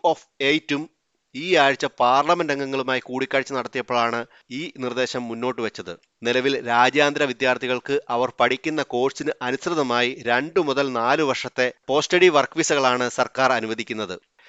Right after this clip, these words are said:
എന്നാൽ ഒന്നോ രണ്ടോ വർഷത്തേക്ക് എല്ലാ രാജ്യാന്തര വിദ്യാർത്ഥികൾക്കും വിസ നീട്ടിയാൽ പ്രധാന വ്യവസായങ്ങളിലെ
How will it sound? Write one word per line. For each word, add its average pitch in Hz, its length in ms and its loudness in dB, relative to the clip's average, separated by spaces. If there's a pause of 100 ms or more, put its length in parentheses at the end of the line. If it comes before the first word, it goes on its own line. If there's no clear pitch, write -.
(200)
എന്നാൽ 147 300 4
ഒന്നോ 156 340 2
രണ്ടോ 143 280 4
വർഷത്തേക്ക് 131 540 -4
എല്ലാ 139 380 4
രാജ്യാന്തര 135 460 2
വിദ്യാർത്ഥികൾക്കും 127 680 -2
വിസ 120 160 -6
നീട്ടിയാൽ 123 600 -2
പ്രധാന 135 300 4
വ്യവസായങ്ങളിലെ 131 760 0